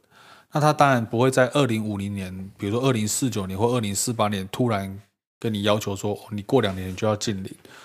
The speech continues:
所以它放了一个里程碑在二零三零年，它希望二零三零年能够有百分之三十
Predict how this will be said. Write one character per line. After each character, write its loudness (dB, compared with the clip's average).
所 4
以 10
它 10
放 6
了 6
一 4
个 4
里 2
程 -2
碑 4
在 2
二 2
零 -6
三 4
零 -4
年， -10
它 -4
希 0
望 6
二 2
零 0
三 2
零 0
年 -4
能 -2
够 4
有 -6
百 -4
分 -4
之 -4
三 0
十 -4